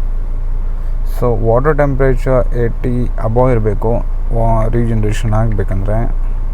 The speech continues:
ಈಗ ನೋಡ್ತಿರ್ಬೋದು ವಾಟರ್ ಟೆಂಪ್ರೇಚರ್ ಬ-, ಟೆಂಪ್ರೇಚರ್ ಬಂದು ಸೆವೆಂಟಿ ಒನ್ ಇದೆ, ಆಗಲ್ಲ. ಇದು ಏಯ್ಟಿ ಬಂದಾಗ ಇಲ್ಲಿ ಮೆಸೇಜ್ ಬರುತ್ತೆ, ಅದು ನಾನು ನಿಮಗೆ ತೋರಿಸ್ಕೊಡ್ತೇನೆ. ರೀಜನರೇಷನ್, ಆ, ಮಾಡೋ ಮುಂಚೆ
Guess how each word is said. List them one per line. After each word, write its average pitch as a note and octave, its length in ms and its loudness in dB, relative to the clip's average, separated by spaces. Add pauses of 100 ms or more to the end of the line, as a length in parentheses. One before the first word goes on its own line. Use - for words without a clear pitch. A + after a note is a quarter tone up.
(1300)
ಈಗ A2+ 100 0
ನೋಡ್ತಿರ್ಬೋದು A#2+ 680 0
ವಾಟರ್ A2+ 400 2
ಟೆಂಪ್ರೇಚರ್ A2+ 420 0
ಬ-, - 200 -4
ಟೆಂಪ್ರೇಚರ್ A2+ 440 0
ಬಂದು G#2+ 240 0
ಸೆವೆಂಟಿ A2+ 400 0
ಒನ್ G#2+ 200 0
ಇದೆ, G2 160 -2 (280)
ಆಗಲ್ಲ. B2+ 340 0 (240)
ಇದು A2+ 200 -2
ಏಯ್ಟಿ B2+ 240 0
ಬಂದಾಗ A2 380 0 (560)
ಇಲ್ಲಿ A#2 200 0
ಮೆಸೇಜ್ A#2+ 460 0
ಬರುತ್ತೆ, A#2 600 0 (220)
ಅದು A#2 140 0
ನಾನು A2 220 0
ನಿಮಗೆ G#2+ 180 0
ತೋರಿಸ್ಕೊಡ್ತೇನೆ. A2 880 0 (600)
ರೀಜನರೇಷನ್, C#3+ 1080 -2 (120)
ಆ, A2 220 0
ಮಾಡೋ A#2+ 380 0
ಮುಂಚೆ A#2 440 0